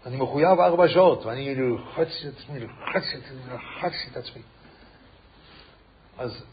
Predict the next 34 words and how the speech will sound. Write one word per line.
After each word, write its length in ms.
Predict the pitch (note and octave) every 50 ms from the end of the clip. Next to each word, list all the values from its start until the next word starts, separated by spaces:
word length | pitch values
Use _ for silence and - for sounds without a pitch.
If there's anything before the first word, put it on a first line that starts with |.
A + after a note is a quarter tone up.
| - -
אז 140 | B2 A#2 G#2
זה, 120 | B2 B2+ B2+ B2+ B2+ A#2 A2+
זה 60 | G#2+
לא 200 | G#2+ A#2 C3+ D3
הלך, 180 | D#3 D3+ B2+ - - - - - - - - - - - - - -
לא 160 | A#2+ C#3 D#3+
הלך. 220 | F#3 F#3+ D#3+ - - - - - - -
פשוט 200 | - G#2 G2+ C3 - -
כל 360 | C#3+ E3 F#3 F#3+ F#3+ F#3+ F#3
יום 260 | E3 D#3+ D#3+ D#3+ D#3+
אותו 360 | D#3 - C3+ A#2+ - E3+ F3 E3
סיפור, 640 | - - F3 E3 - - B2+ B2+ B2 B2 A#2+ A2+ - - - - - - _ _ -
לא 160 | B2 B2 A#2+
הלך. 200 | A2+ G2 F2+ - - - - - - - - - - - -
עד 80 | C#3 C3+
שתפסתי, 600 | - F3 - D#3+ D3+ - F3 F3 D#3+ - - C#3+
לא, 300 | D3+ F#3+ F#3 C#3 A2 - - - - - -
פה, 260 | - F#3 G3+ - - - - -
תלך 400 | D#3+ E3+ G#3 G3+ - - - -
צעד 220 | F3 F#3 F3+ F3+
הבא, 300 | D3+ E3+ E3+ D#3+ D#3 D3+
עד 80 | D3 E3+
איפה 200 | F#3+ F#3 E3 E3
אתה 100 | E3 D3+
יכול 200 | B2+ - C#3 B2+
ללמוד? 220 | A#2 A2+ B2 A#2+
שעתיים. 400 | - C#3+ C#3+ C#3+ E3 F#3 F3 D3 - - - - - _ _ _ _ _ _ _ _ _ _ _ _ _ _ _ _ _ _ -
ועם 240 | D3 D#3+ E3+ E3+ F3+
השעתיים 760 | E3+ F3 - - - - - E3+ D#3 D3+ D#3 F3 G3 F#3+ F3+
האלו, 340 | E3+ E3+ F3+ F3 D#3+ D3+ D#3 D3+ - - - - - _ _ _ - -
אתה 180 | C3 D3+ C3+
כן 240 | - - E3 E3+ D#3+
נהנה 340 | C#3 B2+ A#2+ A2+ A#2+ A#2 A2+
מללמוד. 400 | G#2+ A2+ G#2+ G#2+ G2+ F#2 D#2+